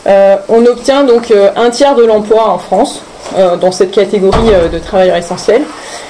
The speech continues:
Alors on a ici, euh, redécoupé en fonction, euh, des catégories, euh, de, bah, utilisées pendant la gestion de la crise covid en France, première et deuxième ligne. Euh, et donc on a, euh,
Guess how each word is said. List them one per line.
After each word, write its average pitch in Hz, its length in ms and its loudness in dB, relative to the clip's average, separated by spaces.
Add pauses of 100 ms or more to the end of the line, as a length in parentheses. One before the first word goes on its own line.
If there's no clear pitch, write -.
Alors 190 200 2
on 220 100 2
a 226 100 2
ici, 254 560 0
euh, 190 220 4
redécoupé 285 880 2
en 240 100 2
fonction, 247 600 0
euh, 214 100 4
des 208 160 0
catégories, 226 800 0 (400)
euh, 185 480 2
de, 190 600 2 (600)
bah, 185 200 0 (280)
utilisées 220 480 0
pendant 196 240 -2
la 190 140 2
gestion 202 240 -4
de 202 60 2
la 180 60 0
crise 190 240 -6
covid 190 320 -2
en 156 80 0
France, 254 460 -4
première 190 300 0
et - 20 4
deuxième 175 340 -2
ligne. 254 240 4 (680)
Euh, 196 460 2
et 220 160 2
donc 240 280 0
on 202 220 4
a, 240 400 -2
euh, 185 380 2